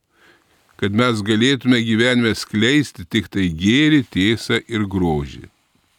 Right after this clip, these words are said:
Ypač verta atkreipti dėmesį į vaikus.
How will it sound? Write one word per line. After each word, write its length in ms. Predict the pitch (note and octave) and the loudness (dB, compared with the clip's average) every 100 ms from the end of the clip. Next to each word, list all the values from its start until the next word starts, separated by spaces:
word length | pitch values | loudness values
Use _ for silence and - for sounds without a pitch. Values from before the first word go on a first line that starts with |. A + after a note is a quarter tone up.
| _ _ _ _ _ _ _ _ | _ _ _ _ _ _ _ _
Ypač 400 | F3 G3 G3 E3+ C3 | -4 2 2 2 2
verta 440 | D3 E3 D3 D3 | 4 4 2 0
atkreipti 500 | A2+ C3 D#3 B2+ B2 | 2 2 2 2 -2
dėmesį 720 | G2 G#2 C3+ C#3 G#2 - A#2 | 2 2 4 2 0 -2 -4
į 160 | - A2+ G#2+ | 0 0 2
vaikus. 640 | G#2 F#2 E2 A2+ C#3+ | 2 2 0 0 2